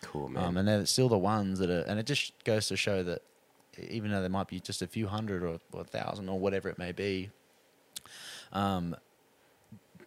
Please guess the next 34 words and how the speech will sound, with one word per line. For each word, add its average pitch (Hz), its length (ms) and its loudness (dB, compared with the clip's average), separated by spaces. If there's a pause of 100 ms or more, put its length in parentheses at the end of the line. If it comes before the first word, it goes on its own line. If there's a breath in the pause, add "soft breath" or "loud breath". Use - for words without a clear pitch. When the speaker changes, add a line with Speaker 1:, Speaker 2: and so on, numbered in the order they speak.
Speaker 2:
that 107 240 6
is 104 100 -2
much 104 320 -2
more 101 140 0
satisfying. 90 920 -2
It, 110 180 -4
you 107 120 0
know, 90 80 2
it's 76 140 -2
great. 127 220 6
It's 101 160 2
great 135 160 4
when 98 120 0
you 90 40 -4
get 85 120 0
a 73 40 -6
bunch 87 180 -4
of - 80 -10
comments 87 380 -4
and, 82 140 -4
uh, 64 200 -6
you 71 120 -4
know, 78 180 -4
a 85 40 -6
couple 87 280 -4
of 80 60 -2
likes 85 300 -4
on 82 60 -2
your 80 100 2
Speaker 1:
Right. 69 120 0
Speaker 2:
photo 87 280 -2
or - 20 -2
whatever. 90 300 -4
But, - 280 -4